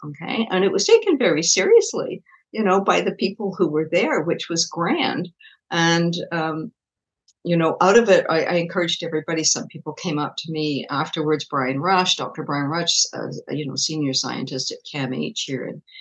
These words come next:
in Toronto, in Canada, and said, you know, like, "What should I do?" And I said, "Do research, do research." And out of that, there was a bunch of researchers from all around, and they just started, and this is so essential. So,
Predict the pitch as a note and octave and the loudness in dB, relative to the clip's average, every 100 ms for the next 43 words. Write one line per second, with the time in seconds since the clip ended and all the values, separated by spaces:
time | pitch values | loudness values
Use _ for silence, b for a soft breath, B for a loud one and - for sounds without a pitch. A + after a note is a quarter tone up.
0 | B _ - D3 C3+ D3+ C3+ C3+ C#3 C#3 | B _ -8 -8 -6 -4 -2 -4 -6 -6
1 | F#3 F3 E3+ D#3 D#3 B B - D#3 E3+ | -2 0 0 -2 -4 B B -6 -2 0
2 | - - G2+ C#3+ D3+ D3 C#3 C#3 C#3+ - | 0 -2 -6 -2 0 0 -2 -2 -4 -4
3 | D#3 D3 E3 E3 C3 A#2+ C#3 C#3+ - - | -4 -2 -2 -2 -2 -6 -8 -8 -14 -10
4 | C3+ C#3+ D#3+ E3+ - D3 - - C#3 C3+ | -8 -6 -6 -6 -6 -10 -12 -8 -6 -6
5 | D#3+ G3 _ - - - - - D#3+ C#3 | -6 -8 _ -6 -4 -4 -4 -8 -6 -6
6 | - - - - D#3+ G3+ F#3+ D3+ - D3 | -6 -10 -10 -2 0 2 0 -2 -2 -6
7 | C#3 - - D#3+ D#3 D#3+ E3 D#3+ D#3+ C#3 | -6 -6 -2 0 -2 -6 -4 -2 -2 -2
8 | - D3+ C#3 - D3+ C#3+ D#3 D#3 D3 C3+ | -4 -6 -4 -8 -4 -2 0 -2 -2 -2
9 | D3 B B B - F3+ G3 G3 F#3+ - | -4 B B B -2 4 4 4 6 4
10 | - F3 G3+ - E3+ D#3+ - - G3 - | 6 6 6 4 2 0 0 0 2 0
11 | - F3+ F#3 - F3+ A#3+ F#4 - - - | 2 2 2 0 -2 -2 -2 -4 -6 -8
12 | _ b b - - F#3+ | _ b b -12 -4 -2